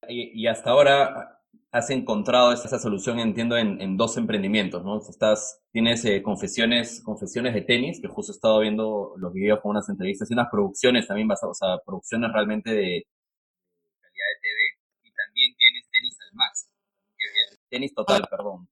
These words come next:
Speaker 1: que tenías
Speaker 2: Tenis
Speaker 1: también
Speaker 2: Total.
Speaker 1: como, como
Speaker 2: Tenis al
Speaker 1: treinta
Speaker 2: Máximo de, de un amigo nuestro, sí.
Speaker 1: Sí, ese es, ese es el otro canal también que encontré, no, sí, perdón, Tenis Total, y, y que nada, también tenías y unos seguidores bastante, o sea, un número de seguidores bastante considerable, que me imagino no son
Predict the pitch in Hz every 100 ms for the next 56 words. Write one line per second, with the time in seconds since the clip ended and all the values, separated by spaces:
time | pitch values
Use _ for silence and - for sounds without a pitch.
0 | _ - 185 - - 165 185 180 165 123
1 | 110 - - 104 104 190 196 185 190 208
2 | 214 208 208 196 151 170 185 185 190 175
3 | 160 - 120 - 151 - _ _ _ _
4 | - 139 117 117 127 - 135 143 123 120
5 | 135 110 117 110 113 113 117 98 98 104
6 | 107 - 101 107 196 147 127 202 - 123
7 | 135 - 110 98 92 95 101 117 135 101
8 | 110 120 127 123 120 123 - 107 104 123
9 | 107 - 107 113 107 87 101 117 131 131
10 | 110 104 117 113 107 104 110 104 95 92
11 | 104 110 120 95 87 - 110 107 107 110